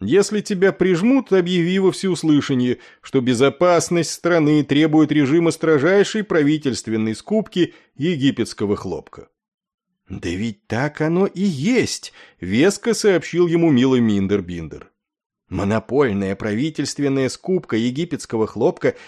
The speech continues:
значительно укрепит обороноспособность Америки". "Разумеется, укрепит. А если этого окажется недостаточно, добавь, что доход огромного большинства американских семей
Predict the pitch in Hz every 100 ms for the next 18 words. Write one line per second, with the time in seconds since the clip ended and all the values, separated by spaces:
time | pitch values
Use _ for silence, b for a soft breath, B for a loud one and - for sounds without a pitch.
0 | B 92 98 98 - 196 220 208 196 180
1 | 185 233 247 208 170 190 196 - 190 -
2 | 240 220 208 240 311 208 98 - - _
3 | _ _ _ _ _ _ - 120 156 196
4 | 156 175 - 208 - 190 - - _ _
5 | _ _ - 107 156 170 170 175 160 156
6 | 156 170 147 - 151 156 160 247 240 160
7 | 117 98 B B B 131 208 220 226 190
8 | - 240 180 208 - 247 247 160 135 165
9 | 135 120 120 127 117 156 - 135 113 120
10 | 135 113 104 - 123 - 190 202 226